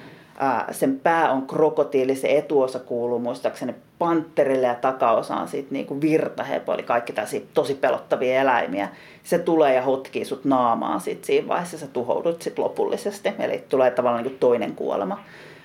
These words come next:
Ää, mut sit jos sä selviit siitä, niin sit sen jälkeen sä pääset sinne pelloille sitten <laughs> näköjään tekee peltotöitä loppuelämäksesi.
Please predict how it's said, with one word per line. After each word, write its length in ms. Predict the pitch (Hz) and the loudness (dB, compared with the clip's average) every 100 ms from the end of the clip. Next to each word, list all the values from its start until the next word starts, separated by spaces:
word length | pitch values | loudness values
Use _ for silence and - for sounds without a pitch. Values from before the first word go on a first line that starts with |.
| - | -2
Ää, 340 | 147 143 139 127 | 2 4 2 0
mut 240 | 170 185 | -2 0
sit 220 | 233 220 180 | 2 2 0
jos 160 | 170 | -2
sä 60 | 160 | -2
selviit 520 | 226 220 180 165 165 | 0 2 0 -2 -4
siitä, 440 | - 156 151 143 143 - - | -2 0 2 0 -4 -10 -2
niin 380 | 156 135 131 135 | 0 2 0 0
sit 220 | 143 139 | -4 0
sen 200 | 143 135 | 0 2
jälkeen 360 | 127 120 139 - | 2 0 -2 -4
sä 80 | |
pääset 400 | 139 - - 185 | -6 -6 -6 -6
sinne 140 | 185 160 - | -4 -4 2
pelloille 600 | 151 147 139 139 135 139 | 4 4 4 4 2 -2
sitten 380 | - - - - 226 - 202 | -6 -10 -6 -4 -4 -6 -4
<laughs> 320 | 220 190 - | -2 -2 -4
näköjään 360 | 147 - 151 151 | -8 -2 0 2
tekee 200 | 147 147 | 2 2
peltotöitä 720 | - 143 127 123 127 120 139 - | 4 2 2 0 0 2 0 2
loppuelämäksesi. 1000 | 143 139 - 131 131 123 143 - - - | 0 2 2 4 4 2 -2 -2 -4 -4